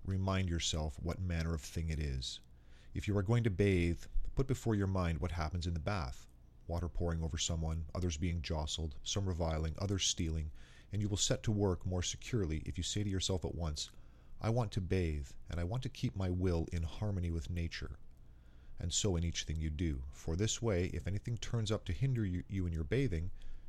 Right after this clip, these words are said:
you will be ready to say, 'I did not want only to bathe, but to keep my will in harmony with nature, and so I shall not keep it if I lose my temper at what happens.'"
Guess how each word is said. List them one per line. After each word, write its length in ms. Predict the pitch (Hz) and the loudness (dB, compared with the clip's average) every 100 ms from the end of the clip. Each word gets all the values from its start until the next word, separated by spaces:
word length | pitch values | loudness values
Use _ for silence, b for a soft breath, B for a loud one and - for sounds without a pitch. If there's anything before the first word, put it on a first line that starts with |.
| - | -2
you 60 | 120 | 0
will 80 | |
be 100 | 117 | 2
ready 220 | 101 98 90 | 4 2 2
to 140 | 85 | -2
say, 380 | - 90 80 82 B B B B - | 0 2 0 -2 B B B B -4
'I 100 | 117 | -2
did 160 | 113 | 0
not 220 | 95 95 101 | 0 0 0
want 260 | 87 87 - | 0 0 0
only 200 | 98 85 | 0 0
to 120 | 82 | -2
bathe, 420 | 78 117 92 90 - | 0 2 4 2 0
but 100 | - | -6
to 60 | |
keep 240 | - 139 - | -4 -4 -2
my 120 | 107 | -2
will 400 | 90 90 85 80 - | 2 2 4 2 0
in 100 | 78 | -2
harmony 420 | - 104 95 85 | -2 -2 0 0
with 200 | 78 - | -2 -2
nature, 500 | 87 85 - 71 65 B B B - | -2 -2 -2 -4 -6 B B B -6
and 120 | 82 | -4
so 200 | - 80 | 0 0
I 60 | |
shall 260 | 82 - 87 | 0 0 0
not 240 | 85 85 | 0 -2
keep 240 | - 123 - | 0 0 0
it 100 | 85 | -2
if 120 | - | -2
I 60 | 80 | 0
lose 240 | 82 80 | 0 0
my 120 | 80 | -2
temper 380 | - - 87 80 | 0 0 0 -2
at 100 | 76 | -2
what 160 | 80 76 | -2 -2
happens.'" 600 | 80 73 67 65 - | -2 -4 -6 -8 -8